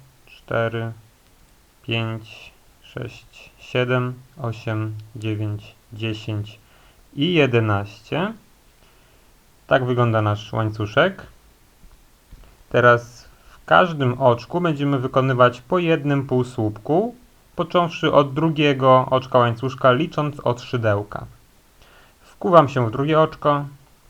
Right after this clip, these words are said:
przeciągam nitkę i wykonuję półsłupek. Wkuwam się w drugie oczko i wykonuję w nim półsłupek. W taki sposób łącznie wykonujemy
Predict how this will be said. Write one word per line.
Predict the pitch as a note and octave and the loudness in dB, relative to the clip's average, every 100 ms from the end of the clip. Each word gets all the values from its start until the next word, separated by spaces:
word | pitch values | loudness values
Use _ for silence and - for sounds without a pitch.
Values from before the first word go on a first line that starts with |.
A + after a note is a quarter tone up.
| _ | _
przeciągam | - B2 B2+ A2+ A2 | -14 -4 -2 2 2
nitkę | A#2+ B2 - A#2+ B2 | 0 -4 0 0 0
i | |
wykonuję | B2+ A#2+ A#2 A2 A2 A2 G#2+ - - | -6 -2 -2 0 -2 -4 -6 -14 -4
półsłupek. | A#2+ A#2 - - - - - _ _ _ _ _ | -4 -2 -6 -10 -14 -18 -20 _ _ _ _ _
Wkuwam | _ - - A#2 A2 G#2+ | _ -18 -6 0 0 0
się | A#2+ B2 | -4 -4
w | |
drugie | C3 D3+ C#3+ | -4 -4 0
oczko | C3+ C3+ - B2+ B2+ B2+ - | 0 -2 -2 0 0 -6 -12
i | D3+ | -10
wykonuję | D3 C3+ A#2+ A#2 A2+ A#2 | -6 -4 -2 -2 -2 -4
w | A2 | -6
nim | G#2+ G#2+ | -4 -4
półsłupek. | A#2 A2+ A2 G#2 G#2+ G#2+ - - _ _ _ _ - _ - _ - | -4 -4 -8 -4 -4 -6 -14 -20 _ _ _ _ -20 _ -20 _ -10
W | |
taki | - E3+ D#3+ | -6 -4 -4
sposób | - D3+ - C#3+ C#3+ | -2 -2 0 -2 -2
łącznie | C#3+ C3 C#3 C3 B2+ | -4 2 2 2 -4
wykonujemy | A2+ A2+ A#2+ A2+ A2+ A2 A2 G#2+ | -4 0 0 0 0 -2 0 -2